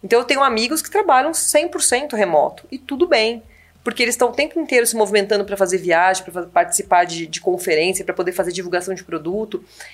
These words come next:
e o trabalho deles depende disso. Eu acho que a pergunta é, qual que é o nível, né? Quando a gente, o Gartner fez, acho que, várias análises de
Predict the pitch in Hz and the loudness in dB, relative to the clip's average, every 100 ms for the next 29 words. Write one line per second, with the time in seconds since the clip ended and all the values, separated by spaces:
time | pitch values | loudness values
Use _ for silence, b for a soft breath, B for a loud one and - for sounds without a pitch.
0 | B 247 247 220 247 220 233 240 208 - | B -8 -2 0 0 2 0 0 -6 0
1 | 226 214 180 143 127 - - b b b | 0 0 -8 -10 -12 -12 -14 b b b
2 | b 190 208 262 247 - 220 196 - - | b 2 4 2 -2 -6 0 2 4 2
3 | 180 240 285 247 196 165 - - - _ | 0 0 0 2 4 4 -2 -10 -20 _
4 | - 285 294 302 294 233 196 208 180 151 | 2 2 4 2 4 2 0 0 -2 -2
5 | 143 147 185 208 196 190 226 214 202 262 | 0 2 2 0 -2 2 2 4 4 2
6 | 311 269 226 226 208 196 - 170 202 - | 2 -4 0 0 0 -2 -2 2 4 6
7 | 311 180 180 175 151 175 | 4 4 2 0 -6 -8